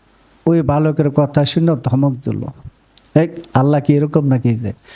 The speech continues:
আসবো, খাইবো, গোসল করাবি, তেল দিবি ইত্যাদি?" তো হ্যাঁ, হ্যার মনের ভাব হে প্রকাশ করতেছে, আর মুসা নবী ধমক দিল, ছেলেটা আর কিছু বলল না, চুপ হয়ে গেল।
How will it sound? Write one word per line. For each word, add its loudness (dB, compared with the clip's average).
আসবো, 2
খাইবো, 2
গোসল 0
করাবি, 2
তেল 0
দিবি 2
ইত্যাদি?" -2
তো 4
হ্যাঁ, 2
হ্যার 2
মনের 2
ভাব 2
হে 2
প্রকাশ 0
করতেছে, -2
আর 2
মুসা 2
নবী 2
ধমক 2
দিল, -2
ছেলেটা 0
আর 0
কিছু -2
বলল 0
না, -2
চুপ -2
হয়ে 0
গেল। -2